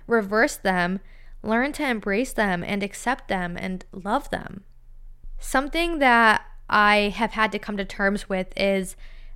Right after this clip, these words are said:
I can't do the things that I once did to make my body look the way it did at one point. I can do the same exact exercises I did at twenty-one. I can follow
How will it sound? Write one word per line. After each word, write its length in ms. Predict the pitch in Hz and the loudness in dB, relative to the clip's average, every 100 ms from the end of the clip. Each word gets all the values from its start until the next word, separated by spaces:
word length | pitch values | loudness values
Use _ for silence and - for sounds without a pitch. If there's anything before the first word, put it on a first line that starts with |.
| - - | -4 2
I 220 | 233 294 | 4 2
can't 400 | - 403 370 214 | 0 -2 -2 -2
do 180 | 233 240 | -2 -2
the 120 | 220 | -2
things 280 | - 220 226 | -2 -2 0
that 160 | 208 | 2
I 80 | 202 | 2
once 300 | 190 185 190 | 0 -2 -4
did 420 | - 180 190 185 | -4 0 0 -2
to 100 | - | -6
make 320 | 214 208 202 214 | -2 -2 -2 0
my 140 | 202 | 0
body 420 | 196 185 180 190 | 2 2 2 0
look 280 | 196 185 - | -2 -4 -4
the 80 | 190 | -4
way 380 | 180 175 175 - | -2 -2 -2 -4
it 160 | 196 - | -6 -2
did 140 | 180 | -2
at 120 | 175 | -2
one 200 | 175 170 | -4 -8
point. 340 | - 165 123 - - - - | -8 -12 -12 -16 -20 -20 -6
I 220 | 247 285 | -2 0
can 180 | 339 381 | 0 -2
do 140 | 285 240 | -2 -2
the 100 | 226 | -2
same 380 | - 254 285 | -2 -2 -2
exact 380 | 285 - 226 220 - | -4 -2 -2 0 -6
exercises 640 | 214 - 226 214 208 190 | -6 -4 -2 0 0 0
I 120 | 208 | -2
did 180 | 202 202 | 0 -2
at 140 | 185 | -2
twenty-one. 640 | - 202 196 185 175 185 226 - - - | -4 -2 -2 0 0 0 -2 -8 -16 -8
I 200 | - 208 | -2 -2
can 180 | 220 208 | -2 -4
follow 680 | 214 - 220 226 226 226 226 | -4 0 2 4 4 4 2